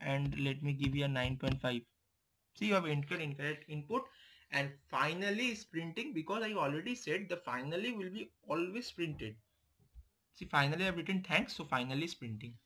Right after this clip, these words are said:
That's it. That's it, done. Okay. Now let me show you another thing, how to use a race keyword.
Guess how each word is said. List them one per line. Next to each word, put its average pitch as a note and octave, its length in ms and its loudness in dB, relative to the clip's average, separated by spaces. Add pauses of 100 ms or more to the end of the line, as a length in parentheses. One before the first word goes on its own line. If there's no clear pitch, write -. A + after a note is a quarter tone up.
(140)
That's C3+ 260 -2
it. A2+ 100 -10 (1300)
That's C#3+ 240 -2
it, D#3 160 -2
done. A2+ 220 -2
Okay. A3 240 2 (840)
Now G#3 220 6
let E3+ 240 2
me G3+ 480 2 (1300)
show - 320 -2
you F#3 220 2 (100)
another F#3 400 4 (100)
thing, F#3+ 320 0 (520)
how D#3+ 420 2
to A3 60 -2
use F#3+ 180 4
a G#3 100 6
race G3 380 6
keyword. A#2 500 0